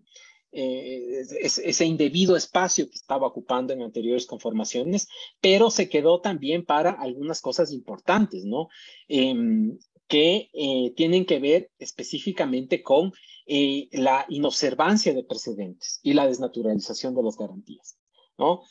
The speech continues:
Ese es, ese nicho en, en el cual yo creo que están las sentencias de mérito y en las cuales se puede argumentar cuando uno presenta una demanda.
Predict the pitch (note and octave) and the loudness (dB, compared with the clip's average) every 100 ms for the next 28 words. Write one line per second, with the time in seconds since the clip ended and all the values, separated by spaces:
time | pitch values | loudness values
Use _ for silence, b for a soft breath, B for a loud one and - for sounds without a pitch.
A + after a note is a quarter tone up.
0 | b D#3 C#3+ F3+ - F3+ D3+ F#3 F#3 G#3+ | b 0 2 2 0 -2 2 4 6 4
1 | A#3 - G#3+ F3+ D3 D#3+ D3 C3+ B2 D3+ | 4 2 0 0 -6 -6 -6 -8 0 0
2 | D#3+ D#3 D#3 D#3+ - - C#3 D3 - B2 | 2 0 0 -4 -4 -8 -6 -6 -8 -8
3 | C3 D#3 C#3+ C3 B2 B2+ C#3+ F#3 F#3+ A#2+ | -4 -2 -2 -2 -2 -2 -2 -2 -2 -4
4 | B2 A#2+ - B2+ B2+ - C3+ D3 C#3+ C#3+ | -4 -4 -2 -2 -2 -4 0 2 2 2
5 | C#3 C3 E3 A3 - D3+ D#3+ E3+ - - | -2 -2 2 2 2 -4 -2 -2 -4 -6
6 | C#3+ D3+ C#3 D3 G#3+ A3+ G#2+ | -8 -4 0 2 2 0 -4